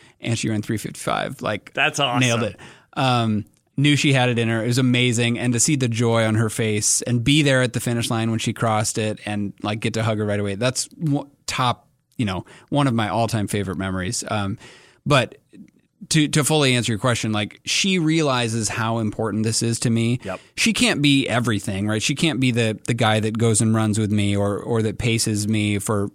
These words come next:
Speaker 1: you know, super hard workouts or things like that, but she understands how important it is. And we, we try and make time for each other. So, like, if she's training for a marathon as well, we, we work out, like,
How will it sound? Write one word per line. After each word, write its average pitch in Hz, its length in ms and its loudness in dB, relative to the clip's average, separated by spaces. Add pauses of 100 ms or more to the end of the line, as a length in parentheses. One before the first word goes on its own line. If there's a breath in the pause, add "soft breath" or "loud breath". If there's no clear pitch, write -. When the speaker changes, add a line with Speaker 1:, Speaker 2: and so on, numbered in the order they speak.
Speaker 1:
you - 120 -4
know, 101 140 -4 (340)
super 127 340 0
hard 110 180 0
workouts 110 520 0
or 110 60 -4
things 110 240 -4
like 104 140 -2
that, 107 200 -2
but 113 100 -4
she 151 180 -2
understands 123 440 -2
how 113 80 0
important 120 460 -2
it 117 80 0
is. 113 260 0 (260 loud breath)
And 185 140 2
we, 190 220 2
we 143 160 0
try 165 180 0
and 165 100 4
make 131 140 2
time 127 300 0
for 117 180 0
each 110 180 0
other. 110 240 2
So, 120 200 0
like, 110 240 -2
if 110 100 -2
she's 147 220 2
training 131 240 0
for 117 180 0
a 113 60 0
marathon 113 320 0
as 110 120 -2
well, 117 200 2
we, 117 180 -4
we 123 160 -2
work 117 280 0
out, 104 200 0
like, 90 180 -6